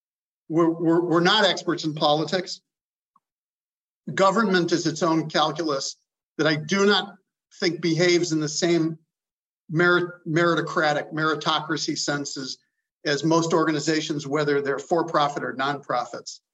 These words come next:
Um, i-, it's only, you know, like Churchill with the passage of fifty, seventy-five years, Lincoln with a hundred and fifty years, where they become iconic and can stand for something. But what I would say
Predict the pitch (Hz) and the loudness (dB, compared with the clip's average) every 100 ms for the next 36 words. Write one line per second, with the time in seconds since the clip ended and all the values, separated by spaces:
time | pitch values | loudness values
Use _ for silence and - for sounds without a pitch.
0 | _ _ _ _ - 147 139 135 135 - | _ _ _ _ -2 0 0 -4 -16 -20
1 | _ _ _ - 170 180 170 196 208 214 | _ _ _ -8 -2 0 2 4 6 6
2 | 208 180 - - _ 170 180 165 156 156 | 4 2 -4 -14 _ -2 2 2 2 0
3 | 156 214 208 208 160 156 156 151 165 165 | -2 -2 -2 0 0 0 -2 0 0 0
4 | 170 160 160 - - - 170 160 - _ | -4 -2 -4 -2 -2 0 -2 -2 -6 _
5 | _ _ - 170 160 151 165 156 151 170 | _ _ -2 0 0 0 2 2 2 2
6 | 160 151 151 175 170 156 147 139 156 151 | 2 0 0 0 0 -2 -2 -2 -2 -2
7 | 147 - - 160 151 170 165 160 - _ | -2 -4 -4 -2 0 2 2 -2 -8 _
8 | _ - 151 156 156 170 175 202 180 160 | _ -2 0 2 2 0 2 2 2 0
9 | 160 180 170 170 139 139 - 170 175 165 | -2 -2 0 -2 -4 -6 -6 -2 -2 -2
10 | 147 139 - 131 127 _ _ _ _ _ | -8 -10 -12 -16 -18 _ _ _ _ _
11 | 180 175 190 175 175 170 - 220 208 208 | 0 2 4 4 4 2 0 2 4 2